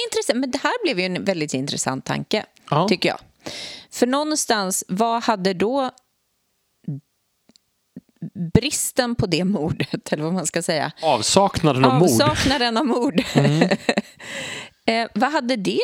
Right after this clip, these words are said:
Speaker 1: gjort i mötet mellan, eh, Gollum och Bilbo? Och hade Gollum ens hamnat, eh, under berget?
Speaker 2: Hade han fördrivits?
Speaker 1: Nej.
Speaker 2: Nej, inte säkert.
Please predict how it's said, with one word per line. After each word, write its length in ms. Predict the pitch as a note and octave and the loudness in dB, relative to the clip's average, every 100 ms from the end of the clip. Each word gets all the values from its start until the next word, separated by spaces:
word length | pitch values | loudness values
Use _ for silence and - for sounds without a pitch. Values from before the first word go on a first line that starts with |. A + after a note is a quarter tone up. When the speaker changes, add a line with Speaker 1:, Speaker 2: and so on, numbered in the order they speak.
| A4 | -2
Speaker 1:
gjort 640 | F#3+ F3+ F3 - - - - _ _ _ _ _ _ - | -2 -4 -6 -6 -6 -6 -16 _ _ _ _ _ _ -4
i 140 | G3 | -2
mötet 640 | G3 G3 F3 - E3+ E3+ - | 0 -2 -4 -2 -4 -4 -4
mellan, 600 | F3 D#3+ D3+ D#3 D#3 - _ _ _ _ _ _ _ | -2 -2 -2 -2 -4 -8 _ _ _ _ _ _ _
eh, 220 | E3+ E3+ - | -6 -4 -4
Gollum 680 | - E3+ D3 D#3 - D#3+ - _ _ _ _ _ _ _ _ _ _ _ _ _ _ _ | -4 -4 -4 -4 -4 -8 -14 _ _ _ _ _ _ _ _ _ _ _ _ _ _ _
och 240 | - G3+ - F3+ | -2 0 -2 0
Bilbo? 400 | A3+ D4+ D#4 G3 | 2 2 0 0
Och 240 | C#3+ G3+ | 0 0
hade 280 | A#3 B3 G#3+ | 0 -2 -2
Gollum 480 | G3 C4+ A#3+ D#3+ A3 G4+ | 0 0 0 0 0 0
ens 240 | F#3 - | -2 -2
hamnat, 720 | G#3 F3+ D3 D3+ - - - - _ | -2 -2 -2 -4 -6 -10 -8 -10 _
eh, 340 | F3+ E3 D#3+ D#3+ | -4 -2 -2 -2
under 320 | E3+ D#3+ D#3+ - - | -2 -2 -4 -6 -4
berget? 580 | E3+ A3 F#4 - - - | -2 -2 -2 -6 -4 0
Speaker 2:
Hade 200 | E3+ E3 | 4 4
han 100 | D#3 | 4
fördrivits? 1000 | F3 D3+ F3 A#3 F3 D3+ - - - - | 4 4 4 4 2 0 -2 -2 -2 -2
Speaker 1:
Nej. 320 | F#4 - - - | 0 -2 -4 -6
Speaker 2:
Nej, 320 | - E3+ C3+ | 0 0 2
inte 160 | D3 F3 | 2 2
säkert. 480 | D#3+ - - - | -2 -4 -8 -8